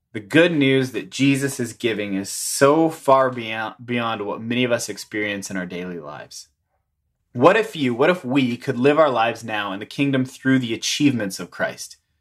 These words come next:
It's almost like an enforcement of what he's already done. So much of what has held back the potency of the message of Jesus is that we relegate it to times of so-called religious activity.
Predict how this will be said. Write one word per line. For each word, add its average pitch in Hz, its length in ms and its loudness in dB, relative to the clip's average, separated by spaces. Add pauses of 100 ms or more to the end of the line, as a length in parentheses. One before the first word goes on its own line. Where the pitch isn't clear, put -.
(1080)
It's 139 140 4
almost 196 220 4
like 170 160 2
an 156 60 0
enforcement 147 680 2
of 120 80 -2
what 127 160 -2
he's 127 220 -4
already 117 400 0
done. 110 340 -6 (1300)
So 185 420 4
much 160 360 0
of 123 100 -8
what 127 120 0
has 127 120 -4
held 147 340 2
back 123 260 2
the - 100 -10
potency 160 600 -2
of 127 60 0
the 113 80 -4
message 131 420 0
of 117 140 -8
Jesus 113 460 -2
is 101 140 -10
that 117 180 0
we 120 100 -2
relegate 143 540 4
it 156 140 0
to 117 80 -12
times 127 460 2
of - 140 -14
so-called 127 840 2 (440)
religious 143 500 4
activity. 104 680 -4